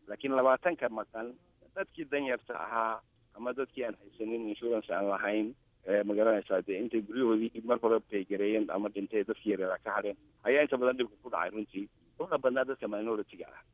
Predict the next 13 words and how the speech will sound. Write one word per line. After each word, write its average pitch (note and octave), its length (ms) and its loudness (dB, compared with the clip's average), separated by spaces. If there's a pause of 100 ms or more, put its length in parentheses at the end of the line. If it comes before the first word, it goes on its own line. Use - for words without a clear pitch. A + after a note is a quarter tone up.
(100)
ama G#2 260 -2
ma E2+ 180 -12
garanaysaa, F#2+ 400 -4
dee F#2 80 -6
dadkan G2 300 -2 (160)
madow G2+ 600 2
ah. F2 140 -10 (300)
Sidaas F#3+ 220 0
awgeed, C#3+ 440 4 (340)
ah, A2 340 -2 (360)
dowladduna E3+ 440 0
way D#3 180 2
ogaatay A2 400 -4